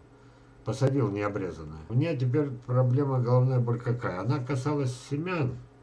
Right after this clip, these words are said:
Это мой самый яркий снимок, э, сын манжурца, так?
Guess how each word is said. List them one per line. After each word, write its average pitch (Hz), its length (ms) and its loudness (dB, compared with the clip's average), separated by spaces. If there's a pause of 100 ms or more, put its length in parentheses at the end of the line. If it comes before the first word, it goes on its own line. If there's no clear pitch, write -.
(680)
Это 110 240 -6
мой 107 240 -6
самый 104 340 -2
яркий 107 280 -2
снимок, 139 340 -2 (520)
э, 95 200 -10
сын 123 240 2
манжурца, 101 600 -4 (240)
так? 101 160 -10